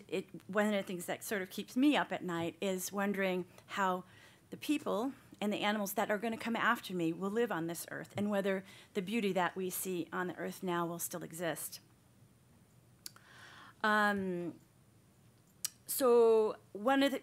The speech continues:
you know, obviously taking on a whole planet in terms of conservation is a bit beyond, uh,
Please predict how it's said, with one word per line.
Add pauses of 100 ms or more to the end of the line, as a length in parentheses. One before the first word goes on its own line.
you
know,
obviously
taking
on
a
whole
planet
in
terms
of
conservation
is
a
bit (380)
beyond,
uh,